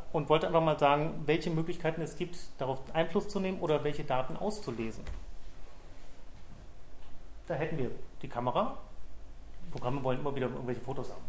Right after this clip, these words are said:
Das W lan. Das Handy möchte einfach mal das W lan nutzen, um Daten rauszuschicken. Oder einfach mal zu gucken, in welchem W lan bin ich drin. Wo, welche W lans sehe ich, um daraus eine Positionsbestimmung zu machen.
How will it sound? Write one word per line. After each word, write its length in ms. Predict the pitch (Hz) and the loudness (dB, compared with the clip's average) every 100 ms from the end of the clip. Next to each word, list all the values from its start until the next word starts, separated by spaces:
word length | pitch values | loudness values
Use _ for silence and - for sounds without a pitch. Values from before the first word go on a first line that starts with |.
| - - - - - - - - - - | -4 -2 -4 -4 -6 -4 -2 -2 -4 -4
Das 220 | 135 131 | -4 2
W 140 | 180 | 2
lan. 340 | 196 127 143 269 - - - - - - - - - - - | 2 2 0 -2 -6 -6 -6 -6 -4 -4 -4 -8 -8 -8 -2
Das 1080 | - 113 - - 110 151 - - - 156 - | 2 2 2 -4 -2 0 -2 -2 -4 -6 -2
Handy 160 | 156 196 | 0 2
möchte 240 | 185 175 | 0 -2
einfach 160 | 175 165 | -2 0
mal 100 | 156 | 0
das 140 | 139 | -2
W 80 | 131 | -2
lan 180 | 147 147 | -2 -2
nutzen, 200 | 151 156 | -4 -4
um 100 | 147 | 0
Daten 220 | - 127 | 0 2
rauszuschicken. 560 | 127 151 - - 131 113 - - - - - - - | 2 2 0 -2 -4 -6 -2 -2 0 0 -2 -8 -4
Oder 200 | - 175 | 0 0
einfach 140 | 196 180 | 0 0
mal 160 | 185 | 0
zu 80 | - | -2
gucken, 260 | 196 196 175 | -4 -4 -4
in 120 | 156 | -2
welchem 340 | 160 160 175 | -2 0 -2
W 80 | 143 | 0
lan 200 | 147 147 | 0 0
bin 140 | 208 | -2
ich 160 | 208 208 | -2 -2
drin. 220 | 240 170 - | 0 0 0
Wo, 340 | 135 214 208 - | 2 2 2 0
welche 260 | 156 185 | 0 2
W 80 | 156 | 0
lans 280 | 147 131 - | 0 2 0
sehe 240 | 180 214 | 2 2
ich, 300 | - 175 185 - - - - - - | 0 -2 -4 -8 -10 -10 -8 -6 -2
um 100 | 151 | 0
daraus 240 | 117 - | 2 2
eine 120 | 156 | 0
Positionsbestimmung 840 | 151 170 175 208 226 - - 127 113 | 2 2 2 2 2 0 -2 -4 -4
zu 100 | 120 | -6
machen. 200 | 104 | -6